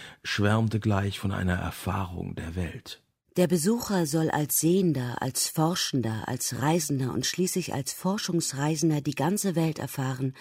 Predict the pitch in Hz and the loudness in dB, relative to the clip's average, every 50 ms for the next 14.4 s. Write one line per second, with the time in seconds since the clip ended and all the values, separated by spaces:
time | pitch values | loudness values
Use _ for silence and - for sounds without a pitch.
0 | - - - - - - - - 170 175 - - - 196 214 202 - - 180 - | -18 -18 -18 -18 -16 -6 2 4 4 4 4 2 0 0 -2 -2 -2 -4 -2 0
1 | 160 151 147 - 165 151 151 143 - - - 175 202 220 202 165 165 156 - - | 0 0 0 0 0 0 0 -2 -4 0 2 2 4 4 2 2 0 0 0 0
2 | 170 170 175 170 165 147 - - 160 185 202 - - 175 156 147 143 143 - 143 | 0 2 4 4 2 2 0 0 0 0 0 0 0 0 2 2 2 0 0 -2
3 | 143 151 - 151 139 143 139 - 151 147 - - 180 190 185 175 170 165 - - | -2 -2 -2 -2 -4 -4 -4 -4 -6 -6 -4 -2 0 0 2 2 2 0 -2 -4
4 | - - - - - - - 151 143 - - - 185 202 185 185 175 160 156 156 | -16 -16 -16 -14 -6 0 4 4 4 4 2 2 2 4 4 4 4 6 4 4
5 | 139 - - 143 147 147 143 147 - 143 127 127 123 120 120 127 135 135 135 131 | 2 2 2 2 2 2 2 2 0 0 0 0 0 0 0 0 0 0 0 0
6 | 131 127 - - - - - 147 143 143 143 139 135 135 147 156 151 - - 143 | -2 -4 -4 -6 -14 -4 -2 0 2 4 6 6 6 6 4 4 2 0 -2 -2
7 | 131 120 123 123 131 131 - 143 131 120 120 - - - 135 156 151 - 147 - | -2 -2 -2 -2 -2 -2 0 0 0 0 0 -2 -2 -2 -2 0 -2 -4 -4 -4
8 | - 123 131 123 - - 135 139 131 - - 120 - - 143 143 147 139 - - | -6 -6 -6 -6 -6 -4 -4 -2 -2 -2 -4 -4 -4 -2 0 0 2 2 0 -4
9 | - - - - - - - - 143 151 135 147 143 151 156 151 147 - 135 127 | -6 -10 -20 -18 -18 -14 -2 2 4 4 4 4 4 6 6 4 4 4 2 0
10 | 95 120 131 127 127 123 117 117 123 127 135 131 123 131 131 123 120 - 135 120 | 2 2 4 4 4 2 2 0 -2 0 0 0 0 0 -2 -2 0 0 0 0
11 | 113 - - - 110 107 104 - - - - - - - 101 98 95 - - 98 | -2 -6 -8 -8 -6 -4 -2 -4 -2 -4 -6 -6 -6 -6 -6 -6 -8 -8 -10 -10
12 | 110 - - 156 - - - - 131 123 - 127 120 - 110 101 98 95 87 90 | -8 -2 -2 -2 -2 -2 -4 -4 -4 -2 0 -2 -2 0 0 2 2 2 2 2
13 | 87 80 73 73 80 101 113 107 - 95 95 - - 90 82 78 - 85 - - | 0 0 0 0 2 2 2 2 2 -2 -2 0 0 0 0 0 -2 -2 -2 -2
14 | - 90 - - - 67 - | -4 -6 -6 -8 -10 -12 -12